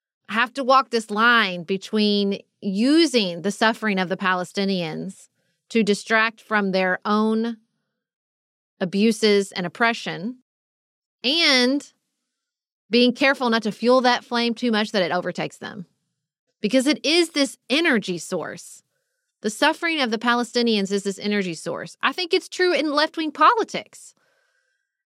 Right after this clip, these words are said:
in this sort of interesting way. And it, it's like,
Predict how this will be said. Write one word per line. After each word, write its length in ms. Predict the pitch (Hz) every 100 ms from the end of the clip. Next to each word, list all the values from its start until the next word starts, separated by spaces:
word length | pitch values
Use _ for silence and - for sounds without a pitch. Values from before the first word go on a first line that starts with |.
| -
in 100 | 226
this 180 | 226 -
sort 180 | - 240
of 80 | 220
interesting 500 | 240 240 247 233 214
way. 300 | 208 277 254
And 80 | 214
it, 80 | -
it's 260 | 247 247 -
like, 380 | 240 226 220